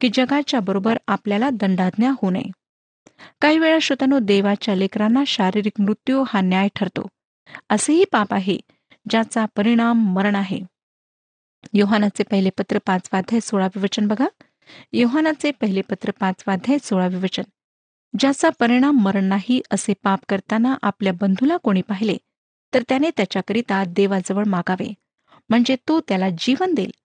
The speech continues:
अर्थात ज्याचा परिणाम मरण नाही, असे पाप करणाऱ्यास ते देईल. ज्याचा परिणाम मरण आहे, असेही पाप आहे आणि ह्याविषयी मागावे, असे मी म्हणत नाही." परंतु, श्रोत्यानो, हा शारीरिक मृत्यू आहे.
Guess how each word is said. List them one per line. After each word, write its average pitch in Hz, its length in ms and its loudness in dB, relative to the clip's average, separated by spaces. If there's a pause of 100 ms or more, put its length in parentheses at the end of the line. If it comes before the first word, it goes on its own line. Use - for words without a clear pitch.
(440)
अर्थात 214 420 0 (480)
ज्याचा 262 360 0
परिणाम 247 560 2
मरण 202 240 2
नाही, 202 340 0 (120)
असे 214 220 -2 (100)
पाप 254 200 0 (100)
करणाऱ्यास 196 540 0
ते 202 60 0
देईल. - 440 -6 (480)
ज्याचा 311 260 0
परिणाम 320 460 2
मरण 196 220 2
आहे, 196 260 0 (100)
असेही 262 400 0
पाप 190 280 -2
आहे 185 260 -4 (460)
आणि 208 180 2
ह्याविषयी 202 500 0
मागावे, 190 500 0 (340)
असे 202 220 -2
मी 220 140 2
म्हणत 196 380 0
नाही." 196 240 -6 (1080)
परंतु, 214 220 2
श्रोत्यानो, 196 560 0
हा 294 200 -2
शारीरिक 349 560 0
मृत्यू 190 340 0
आहे. 185 260 -8